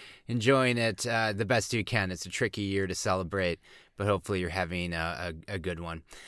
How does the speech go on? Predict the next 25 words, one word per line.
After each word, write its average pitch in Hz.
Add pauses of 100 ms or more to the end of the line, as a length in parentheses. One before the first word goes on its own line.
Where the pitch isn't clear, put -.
(260)
Um, 135
today, 160
Monday, 120
the 113
moon 127
is 117
currently 127
in 107
Gemini, 90 (340)
so 113
we 113
might 127
be 202
feeling 143
a 107
little 123
hyper 135
today. 135 (360)
Our 117
minds 113
might 113
be 113
racing 113
a 113
bit. 117